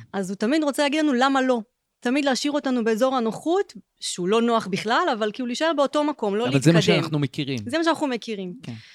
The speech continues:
Speaker 1: אה, אני יודעת שבשביל, אה, במרכאות, לשרוד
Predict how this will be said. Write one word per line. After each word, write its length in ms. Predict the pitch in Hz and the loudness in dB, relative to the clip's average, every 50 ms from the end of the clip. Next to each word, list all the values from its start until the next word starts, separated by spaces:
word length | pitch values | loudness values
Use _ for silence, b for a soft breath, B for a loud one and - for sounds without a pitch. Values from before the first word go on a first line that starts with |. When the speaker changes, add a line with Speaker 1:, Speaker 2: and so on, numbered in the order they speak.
| B B B B B - | B B B B B -4
Speaker 1:
אה, 640 | 214 208 208 208 208 202 202 202 202 202 - - 208 | -2 0 0 0 0 0 0 0 -2 -2 -4 -4 -2
אני 120 | 226 269 | -2 0
יודעת 340 | 302 294 247 294 302 302 294 - | 0 0 2 2 2 0 0 0
שבשביל, 640 | - 233 208 180 202 208 - 196 185 233 240 262 | 0 -2 0 0 -2 -2 -2 -2 0 0 2 2
אה, 240 | 294 269 240 220 208 202 | 2 2 2 2 0 0
במרכאות, 600 | 202 202 202 208 185 - - 214 214 226 247 - | 0 0 0 -2 -2 -2 2 4 4 4 4 2
לשרוד 680 | 208 196 185 - - - 226 214 226 233 226 214 190 185 | 0 -2 0 -2 -2 -2 0 2 4 4 4 4 4 0